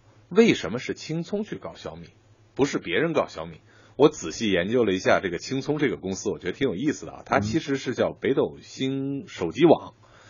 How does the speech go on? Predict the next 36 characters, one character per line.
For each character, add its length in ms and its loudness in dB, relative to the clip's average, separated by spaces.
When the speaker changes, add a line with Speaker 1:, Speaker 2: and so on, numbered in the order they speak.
Speaker 1:
然 220 10
后 160 6
呢， 220 6
它 500 6
这 160 2
个 160 0
去 280 -2
年 260 2
发 260 6
布 220 2
了 120 4
几 200 -4
款 160 0
手 200 -4
机， 380 -2
我 140 0
这 100 6
个 80 8
名 240 4
字 140 10
跟 120 8
你 60 0
们 100 -8
说 160 6
说， 120 6
你 40 -6
就 180 0
知 200 -2
道 200 6
是 120 -4
怎 100 -6
么 80 -14
回 120 -4
事 100 -6
了 140 -2
啊。 140 -10